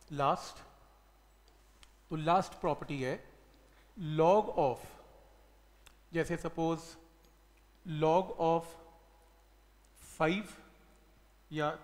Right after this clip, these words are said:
चलो चेंज करता हूँ, log of x to the base two is equal to y। मान लो question है log of x to the base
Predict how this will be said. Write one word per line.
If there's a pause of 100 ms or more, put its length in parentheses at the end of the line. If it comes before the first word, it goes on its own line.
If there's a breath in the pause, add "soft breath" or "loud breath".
चलो
चेंज
करता
हूँ, (540)
log (120)
of (100)
x (960)
to
the
base (3000)
two (640)
is
equal
to
y। (1400)
मान
लो
question
है (640)
log
of
x (600)
to
the
base